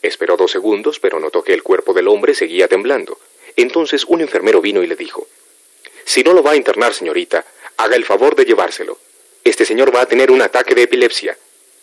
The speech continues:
Colgó afanadísima sin poder hablar con el papá, pensando que lo llamaría en otro momento. Luego la ayudaron a subirlo al carro y ella estuvo a punto de gritar: "¿Qué hacer?". Fue volando a Usaquén,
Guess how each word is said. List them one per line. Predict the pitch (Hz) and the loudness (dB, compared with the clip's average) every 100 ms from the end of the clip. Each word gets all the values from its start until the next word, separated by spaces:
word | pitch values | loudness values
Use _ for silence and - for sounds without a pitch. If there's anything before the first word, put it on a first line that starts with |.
| _ _ _ _ _ | _ _ _ _ _
Colgó | - 90 87 98 | -2 0 2 2
afanadísima | 87 95 87 107 - 143 | 2 0 -2 -4 -4 -4
sin | - 87 | -4 -4
poder | 85 90 | 0 0
hablar | 87 92 - | 2 0 0
con | 113 | 0
el | 101 | 0
papá, | 104 127 156 - - - | 0 -2 -4 -8 -20 -4
pensando | - 208 - 151 - | 0 0 0 0 2
que | 123 | 2
lo | |
llamaría | 104 90 85 104 | 4 2 2 2
en | 92 | 2
otro | - | 2
momento. | 127 143 107 - - _ _ _ _ _ _ - | 0 0 -2 -6 -20 _ _ _ _ _ _ -8
Luego | 92 95 92 | 2 4 4
la | 95 | 4
ayudaron | 95 101 110 110 151 | 2 2 2 4 2
a | |
subirlo | 127 117 - 98 | 0 -2 0 0
al | 95 | 0
carro | - - 180 | 0 2 2
y | 101 | 2
ella | - | 0
estuvo | - - 196 | -2 -2 -2
a | |
punto | - 160 - | 0 0 0
de | - | 0
gritar: | 80 - 175 - - _ _ _ _ _ _ _ - | -2 -4 -4 -4 -10 _ _ _ _ _ _ _ -2
"¿Qué | 185 | 0
hacer?". | 151 - 165 151 - - _ _ _ _ _ _ _ | 0 -2 -2 -2 -4 -20 _ _ _ _ _ _ _
Fue | - 98 | -2 0
volando | 87 95 98 | 0 0 2
a | 92 | 2
Usaquén, | 90 85 117 120 160 | 2 -2 0 0 -2